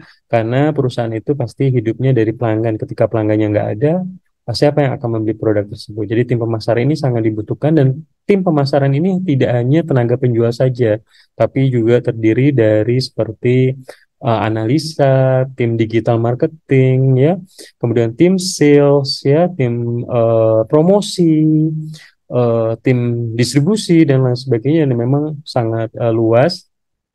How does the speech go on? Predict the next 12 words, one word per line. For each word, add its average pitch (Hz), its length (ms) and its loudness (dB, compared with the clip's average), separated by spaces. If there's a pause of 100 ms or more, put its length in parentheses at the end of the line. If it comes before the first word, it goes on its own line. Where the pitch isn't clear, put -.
sehingga 127 560 0 (320)
bidangnya 143 320 4
sangat 143 240 -2
banyak. 113 320 -2
Jadi 117 160 -4
kalau 131 160 0
misalnya 120 320 -4
teman-teman 117 400 -4
tertarik, 131 720 -2
itu 180 160 -6
sangat 135 240 0
bagus 127 320 0